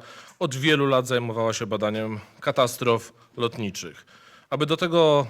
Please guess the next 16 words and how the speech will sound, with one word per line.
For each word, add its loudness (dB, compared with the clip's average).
doszło, 0
Prawo 2
i 0
Sprawiedliwość -6
musiało 2
zmienić -4
ustawę. -14
Tak 0
jak -2
powiedziałem, -2
dokonuje 0
się 2
zamach 4
na 0
niezależność 0
komisji, -8